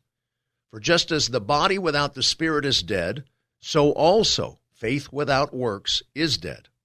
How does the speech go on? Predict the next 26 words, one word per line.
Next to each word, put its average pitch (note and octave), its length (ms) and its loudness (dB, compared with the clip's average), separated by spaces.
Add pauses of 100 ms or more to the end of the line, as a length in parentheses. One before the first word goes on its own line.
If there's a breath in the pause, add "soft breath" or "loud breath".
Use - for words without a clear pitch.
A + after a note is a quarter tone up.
(920)
First C3+ 280 -6
John B2 260 0
two A2+ 220 -6
four, A#2+ 420 -2 (1040)
"The A#2+ 60 -12
one E3 220 4
who A#3 120 6
says, C#3+ 520 2 (280)
'I A2+ 80 -10
have B2+ 180 -2
come E3+ 280 -2
to E3 120 -2
know E3+ 320 4
him,' B2+ 320 0 (380)
and D#2+ 120 -20
does B2+ 200 0
not C3 220 0
keep D3+ 240 -2
his C#3 140 0
commandments C3 680 -2
is C3 160 -2
a D3 60 2
liar, C#3+ 640 0
and F2+ 140 -14
the F#2+ 60 -12
truth E3 420 2